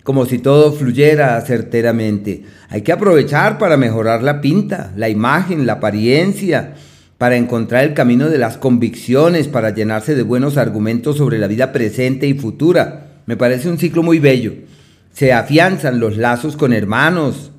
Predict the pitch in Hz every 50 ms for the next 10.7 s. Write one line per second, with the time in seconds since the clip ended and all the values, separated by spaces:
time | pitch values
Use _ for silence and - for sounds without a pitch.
0 | - 101 104 104 104 104 101 101 107 135 135 135 139 139 151 143 139 123 - -
1 | 120 113 110 110 104 - 113 107 107 - - 175 131 107 92 80 - - - -
2 | _ _ _ _ _ _ _ _ _ _ _ _ _ - 139 143 151 160 175 190
3 | 202 208 202 214 190 185 185 185 202 190 208 208 208 - - 214 180 156 156 180
4 | 190 202 202 - - - - - _ - - 131 123 - - 131 135 135 165 160
5 | 156 147 160 160 160 160 151 135 123 113 110 113 123 143 151 160 160 165 175 175
6 | 160 160 143 139 147 185 175 160 160 123 120 127 110 110 117 110 - 117 113 101
7 | 107 117 117 120 123 143 160 156 131 117 107 104 107 104 104 - 160 139 120 113
8 | 123 165 185 - - 123 131 135 190 185 180 190 196 196 185 165 156 170 175 156
9 | 127 113 120 123 - 160 160 160 160 160 - - - - - - 120 123 131 127
10 | 160 165 156 147 170 175 208 226 185 143 120 104 87